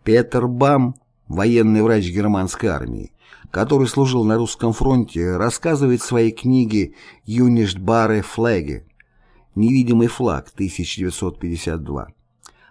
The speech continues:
об убийстве евреев в Севастополе. Их согнали те, как он называет, эсэсовские айнзацгруппы, чтобы читатель не путал их с обычными солдатами,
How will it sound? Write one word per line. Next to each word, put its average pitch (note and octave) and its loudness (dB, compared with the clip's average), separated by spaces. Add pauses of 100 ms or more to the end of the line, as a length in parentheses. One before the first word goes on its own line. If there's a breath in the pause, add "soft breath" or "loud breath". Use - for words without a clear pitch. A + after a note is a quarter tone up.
об A#2+ -2
убийстве C#3+ 0
евреев A2+ 0
в - -20
Севастополе. - -6 (840)
Их B2 -2
согнали D3 6
те, D#3 4
как G2 -4
он F#2+ 0
называет, F#2+ -2
эсэсовские F#2+ -4
айнзацгруппы, F#2 -6
чтобы A#2 -2
читатель G#2+ -2
не A2+ 2
путал G#2 -6
их F2 -8
с - -12
обычными F2+ -4
солдатами, E2 -8